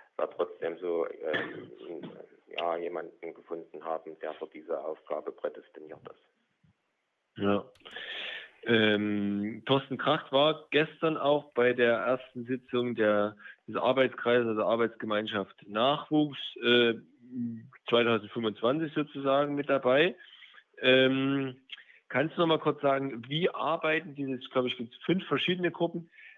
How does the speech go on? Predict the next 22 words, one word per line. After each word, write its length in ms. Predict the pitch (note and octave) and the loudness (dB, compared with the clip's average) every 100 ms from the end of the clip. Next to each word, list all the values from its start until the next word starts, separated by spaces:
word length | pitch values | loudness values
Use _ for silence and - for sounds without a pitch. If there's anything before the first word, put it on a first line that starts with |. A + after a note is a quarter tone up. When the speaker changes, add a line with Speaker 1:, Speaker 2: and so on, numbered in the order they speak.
| - | 2
Speaker 2:
ähm, 460 | C3 B2+ C3 - _ | 4 4 -2 -12 _
mit 540 | C#3 B2+ B2 B2+ A2+ | -10 -10 -2 -2 2
welchem 460 | B2+ D3 D3+ A#2+ A2+ - - | 4 4 2 -6 -12 -14 -6
Ziel 220 | G#3+ - | -6 -4
arbeiten 640 | G3 G3+ G#3+ G#3+ G#3 F3+ | -4 -4 -4 -6 -8 -8
die 220 | F#3+ F#3+ | -6 -6
und 180 | - B2 | -6 -4
was 160 | C3+ F#3 - | -4 -6 -6
passiert 320 | D#3+ D#3 D#3 | -6 -4 -4
dann 140 | C#3+ | -2
mit 140 | C#3+ C#3+ | -2 -4
den 120 | C#3 | -8
Ergebnissen, 720 | - - C#4+ E4 - D3+ C#3+ | -8 -4 -2 -2 -4 -8 -6
die 100 | C3+ | -6
diese 400 | C3+ B2+ A#2+ - | -4 0 0 0
Arbeitsgruppen, 840 | A#2+ B2+ C3+ B2+ - B2 - B2 B2 _ _ _ _ | -2 2 0 0 -6 -8 -6 -10 -10 _ _ _ _
ähm, 720 | A#2+ A2+ A2+ A2+ A2 G#2+ G#2 _ _ _ _ _ _ | 2 4 4 2 -2 -4 -10 _ _ _ _ _ _
für 140 | - A#2+ | -2 0
sich 200 | B2 - | 0 -2
herausfinden, 960 | G2+ G#2+ E3 E3 E3+ E3 E3 D3 D3 - _ _ _ | 2 4 2 0 -2 -2 -2 -6 -8 -12 _ _ _
ähm, 1300 | B2+ B2+ B2 B2 B2 B2 B2+ B2 B2 B2 B2 A#2+ A#2+ A2+ | 2 4 4 2 0 -2 -4 -4 -6 -6 -4 -4 -4 0
perspektivisch? 880 | A#2+ A#2 A#2+ A#2 A2+ F#2 E2+ - | -2 2 0 2 0 0 -2 -6